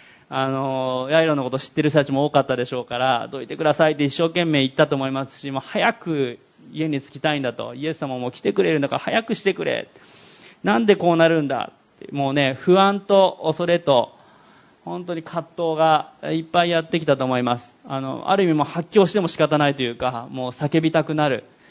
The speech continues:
でもこの場所を見ると、ヤイロが叫んだとかですね、気が狂ったとは書いてないので、えー、ある意味謙遜な方だったんだと思うんですね。心を整えていつつ、でも、葛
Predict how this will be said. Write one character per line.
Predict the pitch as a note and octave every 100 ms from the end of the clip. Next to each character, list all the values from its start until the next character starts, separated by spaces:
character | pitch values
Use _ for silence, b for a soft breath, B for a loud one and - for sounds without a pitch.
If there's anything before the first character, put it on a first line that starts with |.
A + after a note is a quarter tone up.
| b b b
で | G3
も | F#3+
こ | G#3
の | G#3+
場 | A3
所 | A3
を | A3
見 | A3+
る | A3
と、 | G3 F#3+ F3
ヤ | G3
イ | G3+
ロ | F#3
が | D#3+ D3+ D3 C#3 -
叫 | D3+ E3+ A3
ん | G3+
だ | D3
と |
か | C3+
で | B2+
す | B2+
ね、 | D#3 D3+ D#3
気 | E3
が | -
狂 | G#3
っ | G3+
た | G3+
と | E3
は | C#3+
書 | - F#3+
い | D#3+
て |
な | D3+ D3+
い |
の | C3+
で、 | C3 C#3 C#3+ B B B B B -
え | C#3+
ー、 | C#3+
あ | F3
る | G3+
意 |
味 | F3+ D#3+ - - D#3+
謙 | F3+ F3 F3+
遜 | F#3+
な | G3 F#3+ F#3+
方 | F#3+ G#3
だ | F#3+
っ | D#3+
た |
ん | C#3+
だ | C3+
と | C3+
思 | C#3
う |
ん |
で | B2+
す | A#2+
ね。 | D3+ D3+
心 | D#3 - D#3+
を | C3+
整 | C#3 D3 D3+
え | C3+
て | B2+ C3+ C3 B2+ -
い | C#3+
つ | E3+
つ、 | D#3+ E3+ F3 C#3 D3
で | F3+
も、 | F#3+ D3+ A#2+ A3 C#4+ _ _ _ _ _ _ _ _ _ _ _
葛 | C#3+ C3